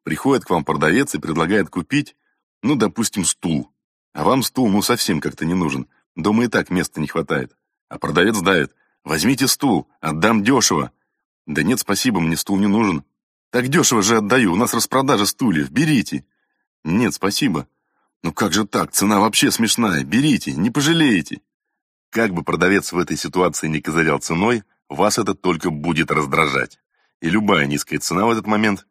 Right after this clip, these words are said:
будет для вас высокой, потому что вам стул не нужен. Цена в продаже всегда вторична.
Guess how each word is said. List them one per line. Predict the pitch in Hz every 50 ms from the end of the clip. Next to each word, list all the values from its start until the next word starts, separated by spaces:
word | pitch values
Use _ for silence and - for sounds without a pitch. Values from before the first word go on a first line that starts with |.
| _ -
будет | 80 76 82 92 95 92 95 -
для | 80 78 76 78
вас | 73 71 71 -
высокой, | 76 71 - - 64 62 - - - _ _ _ _ _ _ _ -
потому | 78 73 - 90 90 98 90
что | - - 78 71
вам | 71 87 107 120
стул | - - - 131 127 107 - _ -
не | 82 78 85 101
нужен. | 101 95 87 78 67 69 64 - _ _ _ _ _ _ _ _ _ _ _ _ _ _ _ _ -
Цена | - 87 95 107 90
в | -
продаже | - 80 76 82 117 127 117 92
всегда | 73 - - - 82 82 101
вторична. | - - - 95 104 101 76 - - - -